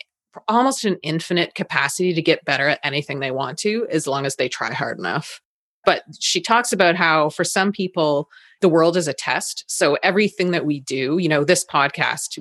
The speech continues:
we could hang up on this podcast and I'm like, "Well, that really sucked. And that means I suck at podcasts."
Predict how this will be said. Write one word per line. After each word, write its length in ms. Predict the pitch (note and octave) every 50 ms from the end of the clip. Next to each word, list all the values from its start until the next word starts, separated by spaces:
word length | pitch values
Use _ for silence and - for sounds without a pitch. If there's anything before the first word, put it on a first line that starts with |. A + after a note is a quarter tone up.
| - -
we 100 | D#3 D3
could 200 | - E3+ C#3+ C3+
hang 360 | C#3+ - - - F#3+ E3+ E3
up 160 | F3 E3+ -
on 80 | E3+ D#3
this 140 | D#3 D3
podcast 640 | - - - D3 C3+ C3+ C#3+ - - B2+ C#3 - -
and 60 | -
I'm 80 | C3 B2+
like, 160 | C#3 A#2+ - -
"Well, 120 | C3+ C#3
that 180 | C3+ C#3+ C3+ B2+
really 180 | E3 D#3+ D3+ C3+
sucked. 380 | - - - - C#3 - -
And 100 | D#3+ C3
that 140 | C3+ C#3 -
means 180 | C#3+ C3+ C3+ -
I 80 | B2
suck 260 | B2+ - - C3+ -
at 120 | C3 - -
podcasts." 760 | - B2 A#2+ C3 - - E2+ A2+ B2+ - - - - - -